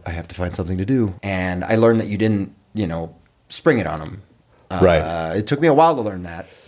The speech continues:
Speaker 1: Social cues. Don't just spring jokes on people
Speaker 2: Yeah.
Speaker 1: in mid-conversation.
Speaker 2: You need a willing audience, kind
Speaker 1: Yeah.
Speaker 2: of.
Speaker 1: And so that's why I apologize to any cashier, uh, around two thousand three
Speaker 2: <laughs>
Speaker 1: to two thousand four,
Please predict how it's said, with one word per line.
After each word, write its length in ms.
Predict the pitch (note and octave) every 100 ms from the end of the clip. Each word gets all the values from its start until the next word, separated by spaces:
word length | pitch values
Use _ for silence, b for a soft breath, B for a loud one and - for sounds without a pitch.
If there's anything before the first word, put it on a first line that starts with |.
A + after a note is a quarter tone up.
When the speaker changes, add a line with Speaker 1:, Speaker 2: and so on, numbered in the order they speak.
| -
Speaker 1:
Social 380 | - G3+ -
cues. 340 | - A2 E2+ E2+
Don't 220 | C3+ D#3+
just 160 | F#3 -
spring 340 | F3+ D#3 D3+
jokes 320 | C#3 C3+ -
on 80 | C3
people 140 | C3+
Speaker 2:
Yeah. 380 | C3+ B2+ G#2+ F2+
Speaker 1:
in 60 | E2
mid-conversation. 800 | D3 C#3+ C3 B2 - G#2 A2 C3+
Speaker 2:
You 100 | A2+
need 140 | B2+ C#3
a 60 | B2
willing 380 | B2 B2 A#2
audience, 600 | A2+ A2 G2+ F#2 E2 -
kind 120 | - E3+
Speaker 1:
Yeah. 420 | D3 C3 A#2+ A2 -
Speaker 2:
of. 60 |
Speaker 1:
And 140 | C3+ A2+
so 180 | C#3 B2+
that's 240 | C3 C3+
why 160 | C3+ B2
I 80 | A2+
apologize 560 | A2+ A2+ G#2 G#2+ G2+
to 160 | A2+ -
any 240 | B2+ D#3 D#3+
cashier, 680 | - B2+ A2 C#3+ F2 D#2+ - _ _
uh, 600 | G2 F#2+ F2+ F2 F2 F2 F2 _ _ _ -
around 440 | F#2+ G#2 G#2 A2+
two 100 | A2+ C3+
thousand 440 | A#2 A#2+ A2 B2
three 260 | - D#3 C3+
Speaker 2:
<laughs> 920 | E3+ - D#3+ E3 C3+ - C#3 - B2
Speaker 1:
to 100 | C#3 A#2
two 100 | C#3+
thousand 380 | C#3 B2+ B2+ A2+
four, 380 | C#3 A#2+ G#2